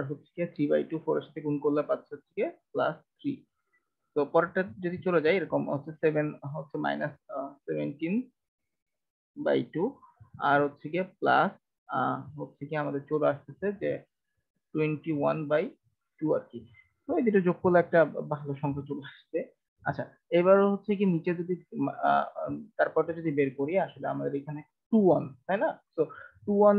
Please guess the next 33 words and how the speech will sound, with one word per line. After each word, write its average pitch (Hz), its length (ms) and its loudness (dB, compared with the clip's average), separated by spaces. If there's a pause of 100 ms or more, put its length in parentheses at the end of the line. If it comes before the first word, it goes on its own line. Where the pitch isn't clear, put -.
number 208 260 6
element 185 300 2
যদি 190 160 4
বের 175 140 4
করি, 202 180 8
দুই 170 140 6
নম্বর 156 240 4
সারি, 214 220 -4
এক - 140 -8
নম্বর 143 200 2 (100)
কলাম, 170 260 4 (140)
so - 60 -8 (340)
ten, 202 220 8 (720)
আর 151 100 2 (100)
হচ্ছে 156 340 -6
গিয়ে 220 200 0
মাইনাস 151 320 0 (360)
এইট, 151 220 0 (760)
আবার 147 240 6
হচ্ছে 170 280 -6
গিয়ে 170 200 -2
seventeen 185 580 0 (520)
minus 139 380 0 (140)
হচ্ছে 151 340 -12
কি 160 60 -10 (100)
আমাদের 156 220 -4 (200)
ফোরটিন, 139 440 0 (760)
ঠিক 226 160 -6
আছে? - 120 -8 (500)
তো - 100 0
এরকম, 196 220 2 (200)
আহ, 143 180 4 (120)
জিনিস 165 200 -2